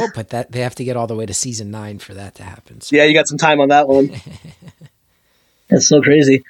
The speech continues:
Speaker 2: Oh, man. Well, I, I don't wanna take up too much of your time. I,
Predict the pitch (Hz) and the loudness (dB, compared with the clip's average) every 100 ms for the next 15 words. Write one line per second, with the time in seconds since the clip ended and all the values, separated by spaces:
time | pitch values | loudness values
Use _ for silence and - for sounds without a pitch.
0 | - - 175 175 175 165 175 175 - _ | -16 0 2 4 2 4 2 2 -4 _
1 | _ - 160 175 165 151 175 151 165 175 | _ -2 2 4 4 2 0 0 2 2
2 | 143 175 165 143 170 160 135 | 2 0 0 2 2 2 2